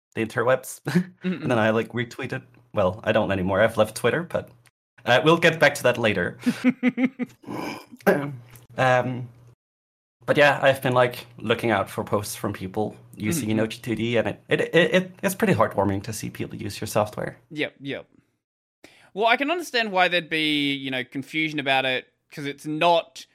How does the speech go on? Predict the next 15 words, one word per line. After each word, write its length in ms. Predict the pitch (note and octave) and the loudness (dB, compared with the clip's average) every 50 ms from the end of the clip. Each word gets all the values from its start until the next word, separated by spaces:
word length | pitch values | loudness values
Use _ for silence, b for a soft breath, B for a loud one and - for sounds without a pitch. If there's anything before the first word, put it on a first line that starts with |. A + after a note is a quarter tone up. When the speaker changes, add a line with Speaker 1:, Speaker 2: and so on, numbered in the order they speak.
| _ _ - | _ _ -4
Speaker 2:
like, 160 | C3+ D3 - | -2 0 0
a 80 | C#3+ | -2
drop-in 580 | C#3+ C#3 D3 C3+ D#3 D#3+ D3 - - B2+ C#3+ C#3 | -2 -4 -8 -4 -2 -2 -2 -2 -4 -4 -4 -4
replacement 640 | C#3 C3 - D#3+ C#3+ C3+ C3 - _ E3 D3 B2+ | -8 -6 -4 -4 -4 -4 -6 -10 _ -12 -12 -12
for 200 | - _ C#3+ C3 | -12 _ -10 -6
Live 280 | B2+ B2+ B2 A#2+ A#2 A2+ | -2 0 -2 -2 -2 -6
two 160 | - - B2+ | -10 -14 -10
D. 200 | A#2 B2 A#2 G#2 | -10 -8 -10 -10
It's 140 | G#2 A2 - | -12 -12 -14
its 140 | D3 C3 - | -18 -6 -2
own 300 | E3+ F3+ F3 E3+ D#3+ D3+ | -2 0 0 -2 -4 -4
separate 540 | C#3+ - - E3+ D3 - _ - B2+ - - | -8 -4 -2 -2 -4 -4 _ -14 -14 -14 -16
thing. 520 | _ - D3 C3 A#2+ G#2 A2 A2 A2 A2+ b b b b b b | _ -6 -6 -6 -6 -6 -8 -12 -14 -14 b b b b b b
So 600 | - - - D#3+ C#3+ C3+ C3 B2+ B2 A#2+ A#2 A#2 | -18 -8 -4 -2 0 0 0 -2 -4 -4 -6 -6
Speaker 1:
Yeah. 340 | A2+ A#2 B2 B2+ - - - | -4 -4 -2 -2 -2 -2 -4